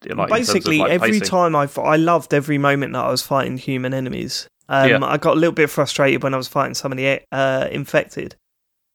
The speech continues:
Speaker 2: Um, and, you know, the last faction you meet, which we'll get to, I hated fighting that, them.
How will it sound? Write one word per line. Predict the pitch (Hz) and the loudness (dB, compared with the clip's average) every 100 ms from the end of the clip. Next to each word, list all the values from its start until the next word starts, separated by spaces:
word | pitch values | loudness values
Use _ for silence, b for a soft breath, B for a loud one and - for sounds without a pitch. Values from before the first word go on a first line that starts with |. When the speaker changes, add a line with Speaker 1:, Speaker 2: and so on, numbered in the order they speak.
| _ | _
Speaker 2:
Um, | 139 135 135 135 131 - _ - | 0 2 0 -4 -6 -12 _ -6
and, | 135 135 135 135 127 - | -2 0 -2 -6 -8 -2
you | 143 | 0
know, | 135 | 0
the | 123 139 | 0 2
last | 147 139 - | 2 2 0
faction | 147 - - 135 | -4 -4 -6 -4
you | 131 | -2
meet, | 135 139 131 _ _ | 0 0 -2 _ _
which | 139 120 | -6 -2
we'll | - | -4
get | 131 135 - | 2 0 0
to, | - 123 123 123 | -8 -8 -8 -8
I | 117 131 117 - - | -2 -2 -4 -10 2
hated | 143 131 117 | 2 2 -2
fighting | 143 127 120 131 | 0 0 0 -4
that, | 127 - _ _ _ - | -6 -8 _ _ _ -4
them. | 135 123 | -2 -2